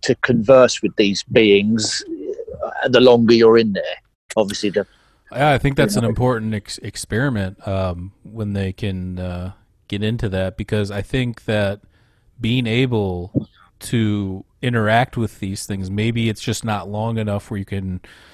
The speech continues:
Speaker 2: develop that connection, or maybe, you know, I think that it could go a few different ways. One of them would be that the entities maybe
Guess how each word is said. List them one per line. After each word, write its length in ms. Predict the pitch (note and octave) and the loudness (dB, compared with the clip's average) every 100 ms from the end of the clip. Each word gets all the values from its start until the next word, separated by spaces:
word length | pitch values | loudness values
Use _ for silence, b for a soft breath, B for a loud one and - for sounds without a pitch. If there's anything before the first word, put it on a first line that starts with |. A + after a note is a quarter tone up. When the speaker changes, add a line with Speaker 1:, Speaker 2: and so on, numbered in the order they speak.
| b _ | b _
Speaker 2:
develop 480 | G#2+ G2+ A2 A2 G#2+ | -2 2 2 0 0
that 440 | G#2 G2+ - _ - | -2 -2 -6 _ -2
connection, 560 | B2 B2+ D#3 - F#2+ | 2 2 0 -4 -4
or 180 | G2+ A#2 | -2 0
maybe, 720 | A#2 C3 C#3 C3+ C3 B2 B2 b b b - | 0 0 0 0 0 -2 -4 b b b -6
you 140 | A#2+ | -2
know, 220 | A#2+ A#2 - - | -2 -6 -12 -6
I 120 | B2 | -4
think 180 | B2+ D3 | -2 -2
that 180 | C#3+ C#3 | -2 -2
it 100 | C3 | 0
could 140 | C#3+ | 2
go 360 | B2+ B2 A#2 A2+ | 4 2 0 -4
a 100 | A#2+ - | -8 -10
few 240 | - C3+ | -4 0
different 300 | B2+ A#2 G2+ | 0 -2 -4
ways. 280 | G2 F2 - | -4 -6 -8
One 200 | A#2+ D3 | 0 2
of 80 | C3+ | 2
them 140 | B2 | 0
would 180 | A#2 G#2+ | -2 -4
be 360 | A2 G#2+ G2+ - b b b - | -2 -2 -2 -6 b b b -4
that 180 | G#2+ - | -4 0
the 160 | A2 | 2
entities 840 | A#2+ B2 A2 A#2 A2 G#2 G2 - - | 2 0 -2 -2 0 -2 -4 -8 -6
maybe 680 | G#2 G#2+ G#2 G2 F#2+ F#2+ | -4 -2 -4 -6 -8 -12